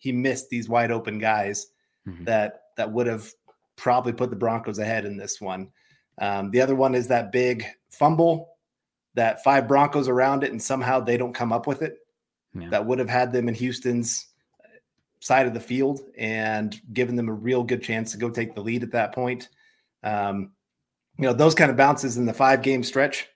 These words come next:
Speaker 1: they bounce into the Broncos' arms. And
Speaker 2: Mm-hmm.
Speaker 1: this is why, unfortunately, you, you've talked about it before, turnovers are a,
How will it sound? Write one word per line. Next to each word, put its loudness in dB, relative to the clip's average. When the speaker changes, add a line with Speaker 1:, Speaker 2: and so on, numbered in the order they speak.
Speaker 1:
they 4
bounce 4
into -2
the -2
Broncos' 0
arms. -8
And 0
Speaker 2:
Mm-hmm. 2
Speaker 1:
this 4
is 0
why, 12
unfortunately, 4
you, -2
you've -2
talked 4
about 6
it -4
before, 0
turnovers 6
are 4
a, 0